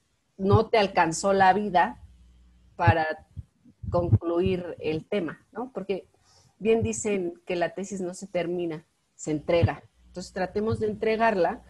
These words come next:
lo más decente posible. No importan las cuartillas, sino que esté concreta, o sea, que esté clara, que tenga todas las características que, bueno, pues ya vamos a ir revisando justo la próxima clase. Entonces,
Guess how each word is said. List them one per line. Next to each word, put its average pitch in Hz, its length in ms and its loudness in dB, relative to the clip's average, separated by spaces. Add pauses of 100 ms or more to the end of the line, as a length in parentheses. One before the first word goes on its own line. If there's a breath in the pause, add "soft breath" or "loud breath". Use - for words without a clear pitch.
(220 loud breath)
lo 165 180 0
más 165 380 -4
decente 156 460 -8
posible. 147 500 -12 (200)
No 190 80 -4
importan 170 420 -4
las 180 140 -4
cuartillas, 196 680 -6
sino 160 300 -12
que - 100 -10
esté 165 440 -4 (280 loud breath)
concreta, 160 500 -6 (140)
o - 80 -20
sea, 147 160 -8
que 156 160 -4
esté 185 280 -8
clara, 170 420 2 (380 soft breath)
que 165 100 -16
tenga 175 340 -4
todas 175 220 0
las 165 180 -8
características 180 760 -12
que, 165 120 -16
bueno, 156 240 -14
pues 165 160 -14
ya 165 120 -10
vamos 170 340 -14
a 160 80 -14
ir 160 180 -12
revisando 175 720 -14 (140)
justo 180 360 -12
la 165 160 -10
próxima 160 460 -16
clase. 226 320 -8
Entonces, 185 400 -18